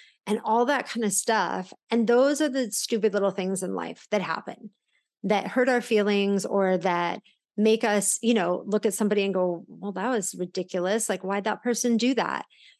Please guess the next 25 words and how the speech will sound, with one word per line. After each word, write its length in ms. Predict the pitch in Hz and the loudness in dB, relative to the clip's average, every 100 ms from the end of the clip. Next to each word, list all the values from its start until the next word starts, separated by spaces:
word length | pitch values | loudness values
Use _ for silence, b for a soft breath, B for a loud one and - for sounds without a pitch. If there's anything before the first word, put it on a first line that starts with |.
| b _ _ _ - | b _ _ _ 0
But 120 | 247 | 2
we 120 | 254 | 4
spend 400 | 254 - 269 285 | 0 0 0 2
an 140 | 285 220 - | 0 0 0
arduous 560 | 214 226 233 277 269 | 2 2 2 0 0
amount 300 | 262 226 208 | 0 0 0
of 160 | 202 175 | 0 -2
time 720 | - 190 175 - - 190 196 _ _ _ _ - | -4 -2 -2 -4 -8 -8 -8 _ _ _ _ 0
on 240 | 220 214 | 2 4
those 260 | 214 208 185 | 4 2 0
little 260 | 202 202 | 0 0
things 360 | 196 202 190 185 | 0 -2 0 -2
in 120 | 170 | -4
life, 240 | 170 - | -6 -8
those 220 | - 185 - | -6 -6 -4
stupid 320 | - 196 190 | -4 -4 -2
little 160 | 190 | -2
things 220 | 185 170 165 | -2 -4 -6
that 100 | 165 | -6
happen, 320 | 165 - 180 | -8 -8 -6
right? 240 | 190 190 | -4 -2
It's 100 | 190 | -4
just 160 | 190 185 | -6 -4
like, 220 | 180 - | -4 -2
"Eh, 180 | - 392 | 0 0